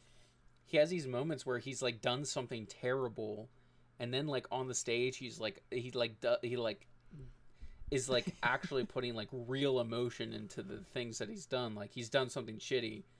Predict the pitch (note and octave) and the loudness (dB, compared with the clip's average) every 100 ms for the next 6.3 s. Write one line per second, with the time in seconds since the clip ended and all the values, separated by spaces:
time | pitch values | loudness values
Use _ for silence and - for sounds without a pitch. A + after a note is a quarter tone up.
0 | - - - A#2+ B2 A#2+ A2 G#2 A2+ A2 | -20 -20 -8 -2 0 0 -2 -4 -4 -4
1 | - A#2 A#2 - A2+ A#2+ A#2+ A2+ G#2 G#2+ | 0 0 0 -4 -2 2 4 2 0 -4
2 | G#3+ A#2 A2 - A#2+ A#2+ - C3 B2+ A2 | -6 -4 -4 -8 -2 -2 0 0 0 0
3 | G#2 G#2 - - A2 A2 - A#2 A#2+ G#2+ | -2 -4 -6 -4 -6 -6 -4 -2 0 -2
4 | - - - _ - _ - A#2 G#2 - | -6 -12 -18 _ -20 _ -8 -6 -4 2
5 | B2 A#2 - G2 C3 B2 A2 G#2+ G#2+ G2+ | 2 2 -2 -6 -2 -2 -4 -6 -6 -4
6 | G#2+ G2 | -2 -2